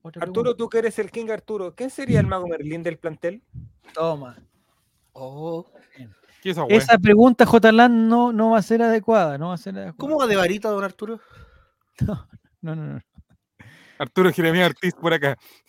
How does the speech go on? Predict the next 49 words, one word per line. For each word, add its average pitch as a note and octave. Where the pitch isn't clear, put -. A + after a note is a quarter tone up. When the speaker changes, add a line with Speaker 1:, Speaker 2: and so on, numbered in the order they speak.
Speaker 1:
Que D3
se -
Speaker 4:
Sí, G3+
Speaker 1:
debe A#3+
Speaker 4:
pesa A#3
Speaker 1:
ganar D#3+
Speaker 4:
más G3+
Speaker 1:
la A3+
Speaker 4:
que -
un G#3
Speaker 1:
Supercopa, D#3
el E3+
Speaker 4:
puyazo. A3+
Speaker 1:
campeonato G#3+
de A3+
la G#3+
Copa G3+
Chile, A3+
sí B3
o A#3+
sí. C3
Pero C#3
esa D#3
no D3
es E3
una D#3
pregunta, E3
es, D3
es, C#3+
es, D#3
es E3+
un, C3+
Speaker 3:
La C3+
afirmación. D3
Speaker 1:
no -
es F3
una D#3
pregunta. F#3
Speaker 4:
¿Vomitas F#3+
con F#3
azúcar B3
o B3
con G#3+
tomate? F#3
Ah, G#3
don E3
Speaker 3:
Don F3
Speaker 4:
Arturo. F3
Speaker 3:
Arturo, F3